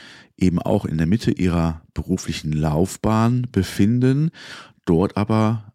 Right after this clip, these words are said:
unzufrieden und auch unausgeglichen sind und sich einfach mit ihrem Karriereweg nicht mehr wohlfühlen. Und das äußert sich dann in ganz vielen verschiedenen Facetten.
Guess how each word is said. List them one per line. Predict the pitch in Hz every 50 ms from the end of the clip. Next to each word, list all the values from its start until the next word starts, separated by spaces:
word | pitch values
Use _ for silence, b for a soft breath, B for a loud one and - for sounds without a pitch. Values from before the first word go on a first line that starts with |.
| _
unzufrieden | - - 92 98 104 - 127 120 - - 123 123 131 139 139 151 160 - - -
und | - 98 98 92 -
auch | - 85 85 85 - - - _ _ _ _ _ -
unausgeglichen | - 101 104 - - - 110 - - 110 110 107 - - 120 110
sind | 98 110 113 127 147 143 - B B B B B B B B B B
und | - 107 98
sich | 110 110 - -
einfach | 104 - 107
mit | 95 87 - -
ihrem | 101 92 87 -
Karriereweg | - - 90 78 78 87 101 107 107 92 78 - 87 90 90 - - - -
nicht | - - - -
mehr | - 85 85 76 -
wohlfühlen. | - - 82 90 90 - - - 78 67 58 55 50 50 - - _ _ _ _ _ _ _ _ _ _ _ _ _ _ -
Und | - 95 78
das | - 92 110 120 - - b b b b b b -
äußert | - 92 98 107 113 - 120 110
sich | 110 104 -
dann | - 104 101 95
in | - 90 90
ganz | - - 92 87 90 107 - -
vielen | - - - 123 127 131 123 120 113 113 113 120
verschiedenen | 113 - - 98 92 90 - - - 85 87 85 87 90 87 85 87 90 90 90 - _ _ _
Facetten. | - - 110 107 - - 180 - - - -